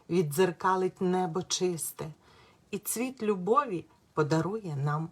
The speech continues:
усім. Вона розкриє ще незнані таємниці, а у людей потік душевного тепла.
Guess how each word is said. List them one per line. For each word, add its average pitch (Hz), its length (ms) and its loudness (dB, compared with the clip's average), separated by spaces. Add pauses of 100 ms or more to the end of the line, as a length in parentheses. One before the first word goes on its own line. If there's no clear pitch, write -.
(120)
усім. 147 640 -6 (920)
Вона 247 500 6
розкриє 233 600 2
ще 226 220 4
незнані 240 560 0
таємниці, 185 1040 0 (600)
а 226 100 10
у 254 140 8
людей 254 420 2
потік 226 520 2
душевного 254 880 -2
тепла. 160 720 -4